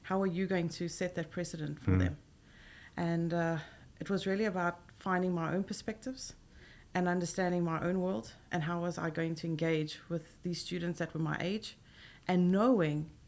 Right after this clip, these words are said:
Speaker 1: the future was me separating myself from the newer generations. How was I gonna keep up?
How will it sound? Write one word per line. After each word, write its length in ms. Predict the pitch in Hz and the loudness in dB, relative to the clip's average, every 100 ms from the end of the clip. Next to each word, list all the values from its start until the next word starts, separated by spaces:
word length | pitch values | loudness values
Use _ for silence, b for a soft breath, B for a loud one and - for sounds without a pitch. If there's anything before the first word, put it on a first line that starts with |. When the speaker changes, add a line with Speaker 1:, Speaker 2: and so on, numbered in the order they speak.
| - - 165 - - | -20 -20 -20 -20 -4
Speaker 1:
the 100 | 196 | -2
future 600 | - 214 214 - 170 165 - | 0 0 0 0 0 -2 -4
was 400 | 160 165 160 156 | -2 0 0 0
me 280 | 170 185 185 | 2 2 0
separating 600 | - 185 180 180 170 165 | 0 -4 -2 -2 -2 -2
myself 520 | 156 151 147 - - b b - | -4 -6 -6 -8 -12 b b -20
from 300 | - 180 165 | -8 -2 0
the 80 | 165 | 0
newer 240 | 160 160 160 | 0 0 0
generations. 680 | 160 151 160 156 - 151 | 0 0 0 -2 -6 -10
How 180 | - 180 | -4 -2
was 160 | 180 175 | -2 -2
I 20 | |
gonna 160 | 170 | -2
keep 260 | 160 - 165 | -4 -8 -10
up? 180 | - | -10